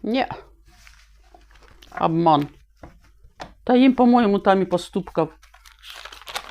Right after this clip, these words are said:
не треба йти ні на які поступки. Там, по-моєму, те, що вони требують, таке і осталося. Як от пе-, переписав просто Трамп ці умови, і все, пункти ці.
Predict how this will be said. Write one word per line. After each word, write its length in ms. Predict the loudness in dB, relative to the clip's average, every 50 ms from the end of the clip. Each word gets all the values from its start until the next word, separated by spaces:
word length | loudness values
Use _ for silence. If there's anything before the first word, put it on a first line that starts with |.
| -20 -20 -20 -20 -20 _ -20 -20 -20 -20 -20 -20 -20 -20 -20 -20 -20 -20 _ _ _ _ _ _ _ _ _ _ _ -20 -20 -14 -6
не 160 | -4 -4 -2
треба 340 | 0 2 2 2 2 2 0
йти 280 | -2 -2 -4 -4 -2 0
ні 120 | 0 0
на 120 | 0 0
які 280 | 0 -2 -2 -4 -6 -8
поступки. 500 | -10 -10 -8 -8 -8 -8 -6 -6 -6 -6
Там, 200 | -2 -2 0 2
по-моєму, 440 | 2 2 2 4 4 2 2 2 2
те, 140 | 2 0 0
що 160 | 0 0 0
вони 200 | 0 2 0 0
требують, 560 | 2 2 2 2 2 0 -2 -2 -2 -4 -8 _ -20 -20 _ _ _ -4
таке 380 | -4 -2 2 2 2 4 4
і 160 | 2 2 2 2
осталося. 720 | 0 0 -2 -2 0 0 2 2 0 -6 -8 -8 -6 -2
Як 220 | 0 0 0 0
от 120 | -2 -6 -6 -8 -20 _ -4 -2
пе-, 100 | -2 -2
переписав 720 | -2 -2 0 0 0 2 0 -2 -2 0 2 2 2 2
просто 320 | 0 -4 -4 -2 -2 -2 -2
Трамп 400 | 0 2 2 4 2 2 -2 -8 -16 -16 -18 -20 -20 -20 _ _ _ -20 -20 _ _ -6 -4 -4 -2
ці 140 | 2 2 2
умови, 560 | 4 4 2 2 2 0 0 -2 -2 -2 -2
і 60 | -2 -4
все, 260 | -4 -2 0 0 0
пункти 680 | 0 0 0 0 0 0 -2 -6 -8 -8 -6 -6 -8 -12 -14
ці. 140 | -18 -20